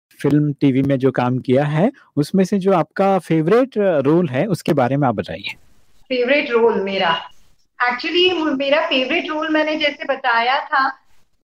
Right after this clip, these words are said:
Speaker 2: जो मैंने काजोल जी के साथ एक एड की थी, रिन की, तो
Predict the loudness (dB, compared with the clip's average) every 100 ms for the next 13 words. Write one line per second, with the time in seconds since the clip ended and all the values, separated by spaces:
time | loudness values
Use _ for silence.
0 | -18 -12 -6 -4 -2 0 2 2 0 -4
1 | -4 -2 0 0 -2 -2 0 -2 -4 0
2 | 0 0 -4 -2 0 0 -2 -6 -10 -8
3 | -8 -8 -16 -20 _ -2 0 2 0 -4
4 | -8 -14 _ _ -20 -20 _ -4 0 2
5 | 0